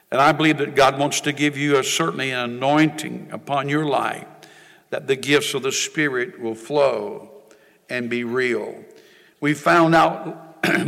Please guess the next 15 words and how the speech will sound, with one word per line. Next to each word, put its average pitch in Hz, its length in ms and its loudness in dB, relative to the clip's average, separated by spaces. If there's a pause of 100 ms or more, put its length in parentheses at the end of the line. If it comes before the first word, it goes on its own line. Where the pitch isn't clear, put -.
last 156 360 4
week 170 360 0
the 139 80 0
difference 156 500 0
between 143 540 -6
power 135 600 0 (1500)
and 127 160 -2
authority. 135 580 -6 (1080)
Between 123 400 -6
power 123 580 2 (180)
and 123 140 -6
authority. 123 440 0 (260)
You 151 80 -2
see, 151 240 4
Satan, - 760 0